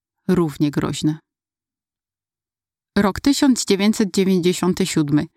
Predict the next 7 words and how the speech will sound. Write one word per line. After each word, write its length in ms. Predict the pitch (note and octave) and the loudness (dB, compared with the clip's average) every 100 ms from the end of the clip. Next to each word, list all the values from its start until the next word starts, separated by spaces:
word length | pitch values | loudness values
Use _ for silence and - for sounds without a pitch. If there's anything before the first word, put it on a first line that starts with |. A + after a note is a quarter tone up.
| _ _ _ | _ _ _
Wiek 300 | F3+ F3 - | -2 0 0
jedenaście 580 | F#3 G#3+ A3+ A3+ - G#3 | 0 2 0 0 -2 0
lat. 240 | D#3 - _ _ _ _ | -2 -4 _ _ _ _
Staż 380 | - A3+ G#3 - | -6 -4 -4 -6
cukrzycy 600 | F#3 - C#4 - G3 G3 _ - | -6 -2 -2 0 -4 -4 _ -4
dwa 180 | C#4+ C4 | 0 2
miesiące. 540 | G3 - D3 C3+ - | 0 0 -2 -2 -8